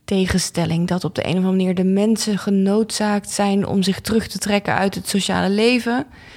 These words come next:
En een terugtrekkende beweging moeten maken, noodgedwongen. Terwijl de natuur volop tot bloei aan het komen is hier in Nederland. In Amsterdam is, de straten zijn zonovergoten. En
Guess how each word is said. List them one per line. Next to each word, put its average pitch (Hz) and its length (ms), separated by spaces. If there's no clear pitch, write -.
En 214 340
een 185 80
terugtrekkende 226 640
beweging 226 540
moeten 226 400
maken, 220 400
noodgedwongen. 214 760
Terwijl 214 560
de 208 140
natuur 233 600
volop 214 420
tot 190 220
bloei 220 280
aan 104 160
het 175 140
komen 185 340
is 185 120
hier 190 180
in 190 80
Nederland. 185 460
In 202 160
Amsterdam 202 720
is, - 300
de 185 160
straten 208 560
zijn 185 260
zonovergoten. 185 1040
En 180 400